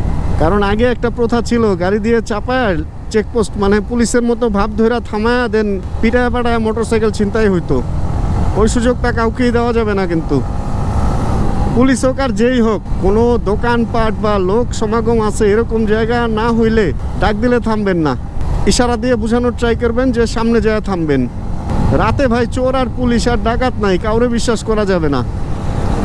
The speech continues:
যে যেখানে ডাকুক না কেন, লোক সমাগম না থাকলে ভুলেও দাঁড়াবেন না। রাতে রাইড করতে গেলে এই জিনিসটা থেকে খুব সাবধান। অন্ধকারের মধ্যেও এরা কি করবে জানেন? এরকম রাস্তার মাঝখান দিয়ে চলতে থাকবে।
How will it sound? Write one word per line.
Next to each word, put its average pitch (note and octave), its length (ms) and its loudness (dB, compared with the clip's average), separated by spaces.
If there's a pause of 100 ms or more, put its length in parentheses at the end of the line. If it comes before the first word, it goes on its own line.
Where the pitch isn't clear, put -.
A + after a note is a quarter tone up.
(440)
যে B3 220 2
যেখানে B3 440 0
ডাকুক A3+ 340 -2
না A3 140 2
কেন, F#3+ 200 0 (140)
লোক A3+ 140 0
সমাগম A#3 400 0
না A3+ 200 2
থাকলে A3+ 400 0
ভুলেও G#3 360 2
দাঁড়াবেন G3 380 -2
না। C#3 200 0 (720)
রাতে C4+ 260 2
রাইড C#4+ 280 0
করতে D4+ 280 -4
গেলে C#4+ 240 2
এই C4 60 2
জিনিসটা D#4 420 0
থেকে C#4 220 0
খুব B3+ 200 -2
সাবধান। G3+ 440 0
অন্ধকারের C#4 540 0
মধ্যেও C4+ 360 -2
এরা C4 200 -2
কি C#4+ 120 -8
করবে C4+ 300 -2
জানেন? C4 320 -2
এরকম B3 340 -2
রাস্তার C4 320 -2
মাঝখান B3 420 -4
দিয়ে B3+ 140 0
চলতে B3+ 340 -2
থাকবে। E3+ 420 -2